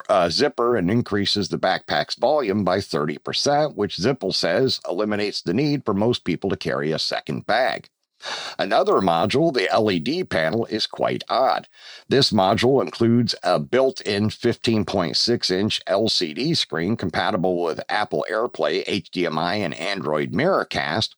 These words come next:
The full H D panel is powered by an external power bank that can be stored in the backpack and has a max brightness of two hundred and fifty nits.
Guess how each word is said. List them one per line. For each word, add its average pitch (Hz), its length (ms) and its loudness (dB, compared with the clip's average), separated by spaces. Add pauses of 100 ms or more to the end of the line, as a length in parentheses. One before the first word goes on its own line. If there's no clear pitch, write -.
(480)
The 92 80 -2
full 165 320 4
H 123 320 2
D 104 200 2
panel 131 520 2
is 104 160 0
powered 113 440 4
by 87 280 2
an 85 100 0
external 82 480 -2
power 123 400 0
bank 82 340 -2
that 95 120 -4
can - 100 -10
be 73 100 -6
stored 127 440 0
in 98 100 0
the 143 80 -2
backpack 98 640 -2
and 76 140 -6
has 80 320 -2
a 78 80 -2
max 92 340 -4
brightness 110 560 -2
of 104 140 -6
two 92 180 -2
hundred 76 280 -4
and 85 120 -6
fifty - 380 -6
nits. 113 560 -4